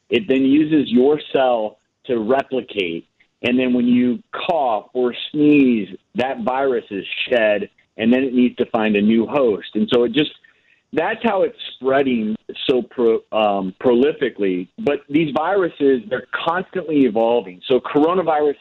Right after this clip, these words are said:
it's a family of viruses. And I, I'll still remember my first year of medical school, as I was learning about the coronaviruses that existed then, you know, a lot of coronaviruses when I was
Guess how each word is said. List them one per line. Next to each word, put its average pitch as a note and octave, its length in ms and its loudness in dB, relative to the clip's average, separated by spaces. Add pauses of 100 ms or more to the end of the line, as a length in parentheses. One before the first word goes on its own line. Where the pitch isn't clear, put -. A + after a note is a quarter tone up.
(140)
it's B2+ 140 -10
a C3 100 -4 (140)
family D3+ 320 2
of B2+ 80 -2
viruses. G2 500 -4 (680)
And B2+ 320 0
I, C3 300 0
I'll B2+ 200 -2
still E3+ 200 2
remember D3 280 0
my A2+ 240 -2
first C#3+ 240 0
year C3 100 4
of A#2 60 0
medical A2+ 380 -2
school, G#2 540 2 (1000)
as C3 200 -2
I C#3+ 40 0
was C3+ 160 0
learning C#3 260 2
about A#2+ 380 -4
the A#2+ 80 -2
coronaviruses B2 800 -2
that A#2 120 0
existed A2+ 460 -2
then, D3 420 0 (500)
you D3+ 100 2
know, D#3+ 100 2
a D#3 40 2
lot D3+ 240 0
of G#3 80 -2
coronaviruses D#3 720 -2
when A#2+ 140 0
I B2 100 2
was A#2 120 -2